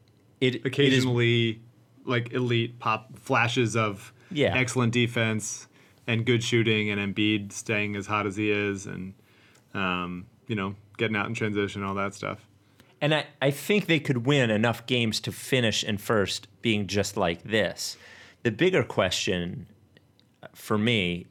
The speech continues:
Speaker 1: is still, what does Brooklyn look like at the end of the year? Because I think they could also, they are a team that certainly could coast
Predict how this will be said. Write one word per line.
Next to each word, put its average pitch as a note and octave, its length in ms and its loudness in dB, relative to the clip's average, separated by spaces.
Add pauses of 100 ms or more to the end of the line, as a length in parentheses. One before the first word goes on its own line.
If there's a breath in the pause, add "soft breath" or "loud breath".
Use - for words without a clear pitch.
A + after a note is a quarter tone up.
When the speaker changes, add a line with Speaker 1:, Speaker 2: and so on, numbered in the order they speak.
Speaker 1:
is G2 200 0
still, F#2+ 720 2 (640 soft breath)
what A#2 180 2
does G#2 120 0
Brooklyn A2 600 0
look E2+ 180 -4
like F2 240 -2
at F2+ 60 -6
the G2 140 -2
end F2+ 120 -2
of E2+ 80 -4
the F2 80 -2
year? E2+ 300 0
Because G#2 240 -6
I G2 80 2
think A#2 300 -4
they G#2 180 0
could G2+ 200 -2
also, F2+ 760 0 (260 loud breath)
they A#2 180 2
are G#2 120 4
a F#2 60 2
team G2 420 -2
that F#2 160 -4
certainly G#2+ 580 -2 (100)
could G#2+ 680 2 (340 loud breath)
coast - 580 -2